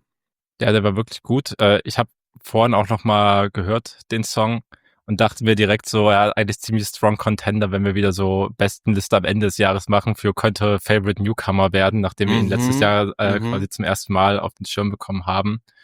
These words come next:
Speaker 1: weil, äh, bockt immer noch. Und ja, fand auch, also das ist ja zumindest ein mit, äh, also P O C zumindest ein Song, der durchaus ein paar ernste Komponenten mit drinne hat und schon so ein bisschen was, ich sag mal, äh, gesellschaftskritisches im Sinne von, er berichtet ja auch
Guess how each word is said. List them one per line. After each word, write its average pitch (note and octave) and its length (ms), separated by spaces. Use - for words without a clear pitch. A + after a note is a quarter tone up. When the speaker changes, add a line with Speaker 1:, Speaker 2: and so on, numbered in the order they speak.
Speaker 1:
weil, G2 320
äh, F#2+ 280
bockt - 240
immer G#2+ 220
noch. F#2 300
Und F#2+ 240
ja, A2 180
fand G#2+ 260
auch, A#2+ 200
also G2 220
das F#2 100
ist - 100
ja G#2 80
zumindest G2+ 440
ein G2 240
mit, F#2+ 140
äh, - 40
also F#2 340
P - 160
O - 20
C - 220
zumindest F#2+ 400
ein G2 40
Song, G2 380
der G2 100
durchaus G#2 640
ein G2+ 80
paar G2+ 320
ernste G2 320
Komponenten G#2 640
mit F#2 140
drinne G2+ 320
hat F#2+ 200
und F#2 140
schon G2 200
so F#2+ 60
ein F#2+ 60
bisschen G2 280
was, F#2 200
ich - 80
sag - 180
mal, F#2 280
äh, F#2 360
gesellschaftskritisches G#2 1120
im G2+ 120
Sinne G#2 200
von, G2 300
er F#2+ 80
berichtet F#2+ 400
ja F#2+ 300
auch F#2 240